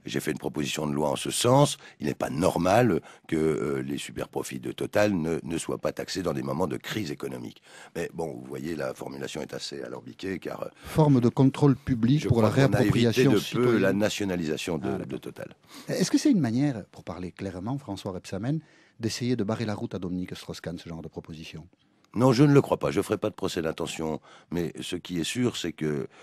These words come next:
Speaker 1: il faut, euh, en tous les cas, il faut que les auteurs de ce texte prennent conscience de la complexité de notre société. Nous vivons dans une république
Speaker 2: Ils ne
Speaker 1: décent-
Speaker 2: l'ont pas.
Speaker 1: Je pense qu'ils n'ont pas compris. Je pense que la vision qu'ils ont,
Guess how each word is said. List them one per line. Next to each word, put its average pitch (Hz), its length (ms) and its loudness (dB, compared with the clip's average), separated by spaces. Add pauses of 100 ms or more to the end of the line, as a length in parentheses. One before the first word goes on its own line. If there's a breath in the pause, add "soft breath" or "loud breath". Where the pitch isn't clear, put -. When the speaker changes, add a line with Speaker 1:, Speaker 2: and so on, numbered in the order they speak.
(120)
Speaker 1:
il 76 120 -4
faut, 78 420 -2
euh, 52 240 -6
en - 80 -12
tous - 120 -10
les 65 80 -8
cas, 82 280 -2
il 62 80 -8
faut - 120 -14
que - 120 -14
les 71 60 -6
auteurs 80 240 -4
de 65 80 -8
ce - 100 -10
texte - 300 -8
prennent 73 180 -8
conscience 73 300 -8
de 69 60 -6
la 67 60 -6
complexité 67 540 -8
de 65 60 -8
notre 62 160 -10
société. 62 460 -10 (500 soft breath)
Nous 65 80 -6
vivons 67 220 -4
dans 65 100 -6
une 64 160 -6
république 62 420 -12
Speaker 2:
Ils 123 60 6
ne 131 60 8
Speaker 1:
décent- 135 100 10
Speaker 2:
l'ont 135 100 6
pas. 107 220 -2 (460)
Speaker 1:
Je 69 140 -4
pense 139 260 -2
qu'ils 101 140 0
n'ont 85 140 0
pas 101 160 -4
compris. - 320 -6
Je 76 100 -6
pense - 160 -4
que - 80 -4
la 87 80 2
vision 82 480 -2
qu'ils 69 320 -6
ont, 101 220 0